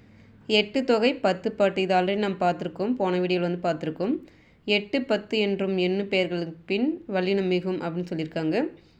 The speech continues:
"தீ பிடித்தது, பூ, பூ, பூப்பந்தல்." ஓரெழுத்து ஒரு மொழிக்கு பின் வல்லினம் மிகும் அப்படின்னு சொல்லியிருக்காங்க. இது வந்து தீ அப்படிங்கிறது வந்து ஓரெழுத்து ஒரு மொழி, பூ அப்படிங்கிறது வந்து ஓரெழுத்து ஒரு மொழி. இது வந்து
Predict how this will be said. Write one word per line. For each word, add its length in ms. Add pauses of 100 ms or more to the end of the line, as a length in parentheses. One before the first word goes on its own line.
(440)
"தீ 260
பிடித்தது, 800 (140)
பூ, 400 (340)
பூ, 260 (180)
பூப்பந்தல்." 840 (500)
ஓரெழுத்து 640
ஒரு 220
மொழிக்கு 420
பின் 300
வல்லினம் 420
மிகும் 340
அப்படின்னு 220
சொல்லியிருக்காங்க. 560
இது 140
வந்து 240
தீ 280
அப்படிங்கிறது 420
வந்து 220
ஓரெழுத்து 460
ஒரு 180
மொழி, 420 (400)
பூ 320
அப்படிங்கிறது 440
வந்து 220
ஓரெழுத்து 420
ஒரு 280
மொழி. 400
இது 180
வந்து 340